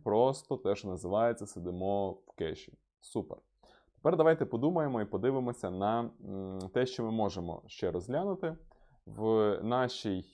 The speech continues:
е, структурі, так, є от такий файл,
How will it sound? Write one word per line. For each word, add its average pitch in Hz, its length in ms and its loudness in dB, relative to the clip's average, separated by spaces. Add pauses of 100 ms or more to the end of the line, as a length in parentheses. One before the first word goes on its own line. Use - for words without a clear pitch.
(120)
е, 87 540 -2
структурі, 160 720 -6
так, 147 360 -2
є 107 360 0 (500)
от 110 240 -4
такий 107 300 -4
файл, 98 540 4